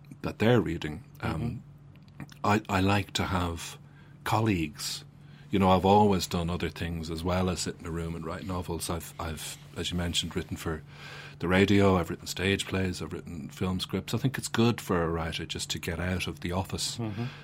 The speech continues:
Speaker 1: uh, from time to time. It's a slightly unreal way for a grown-up to spend time,
Speaker 2: Yeah.
Speaker 1: you know, sitting in a room by
Speaker 2: Yeah.
Speaker 1: yourself,
Speaker 2: A
Speaker 1: ma-,
Speaker 2: bit of,
Speaker 1: making
Speaker 2: a
Speaker 1: stuff up.
Speaker 2: bit of a remove.
Speaker 1: Yeah, and, and,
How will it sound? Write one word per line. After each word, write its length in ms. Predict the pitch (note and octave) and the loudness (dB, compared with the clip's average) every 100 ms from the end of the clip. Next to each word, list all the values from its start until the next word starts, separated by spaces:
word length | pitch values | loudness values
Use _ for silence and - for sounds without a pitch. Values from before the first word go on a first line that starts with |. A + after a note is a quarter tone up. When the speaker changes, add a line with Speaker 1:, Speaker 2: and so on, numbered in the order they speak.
| - | -10
Speaker 1:
uh, 160 | F#2+ D2+ | -6 -6
from 220 | - F2+ | -6 -6
time 240 | - F2+ E2+ | -4 -6 -6
to 80 | - | -6
time. 280 | F#2 E2+ F2 | -6 -4 -6
It's 140 | - | -4
a 40 | |
slightly 460 | A#2+ E3+ E3+ C#3+ B2+ | 0 2 4 6 6
unreal 640 | A#2 G#2 G2+ G#2+ A2+ G2 E2 - - - - | 6 4 6 8 8 6 4 -4 -20 -20 -6
way 320 | F2 F#2+ F#2+ | 2 2 2
for 200 | E2+ F#2+ | 0 -2
a 60 | F2 | -4
grown-up 560 | F2 F2 F#2+ F2+ - - - - - - | -2 0 2 0 -4 -12 -16 -20 -20 -10
to 100 | - | -6
spend 340 | - F2 E2 D#2 | -4 -2 -4 -4
time, 460 | - B2 A#2 C#2+ - | -2 2 2 0 -8
Speaker 2:
Yeah. 120 | A#2 | -6
Speaker 1:
you 60 | G2+ | -2
know, 100 | F#2+ | 0
sitting 320 | - - F#2+ | 2 0 2
in 80 | F#2 | 0
a 60 | F2 | -2
room 260 | F#2 F#2 E2 | -2 -2 -2
by 100 | E2+ | -2
Speaker 2:
Yeah. 80 | |
Speaker 1:
yourself, 480 | E2+ - F#2 F2 - | -2 0 0 -2 -6
Speaker 2:
A 40 | A#2 | -4
Speaker 1:
ma-, 160 | A2 | 0
Speaker 2:
bit 80 | A2 | 2
of, 100 | G#2 | 2
Speaker 1:
making 280 | F#2 - F#2+ | 0 0 2
Speaker 2:
a 20 | |
Speaker 1:
stuff 260 | A#2 F2+ F#2+ | 4 4 4
up. 180 | G#2+ - | 4 4
Speaker 2:
bit 140 | A2+ | 0
of 120 | G#2+ | -2
a 100 | A2 | -2
remove. 540 | G#2+ G#2 A2 A2+ A2 - - - | -4 -4 -4 -6 -10 -14 -16 -4
Speaker 1:
Yeah, 420 | D#3 D3 G2 D#2+ - - - | 6 6 6 2 -8 -14 0
and, 200 | A#2 A2+ | 2 2
and, 420 | B2 A#2+ A#2 - | 2 4 4 2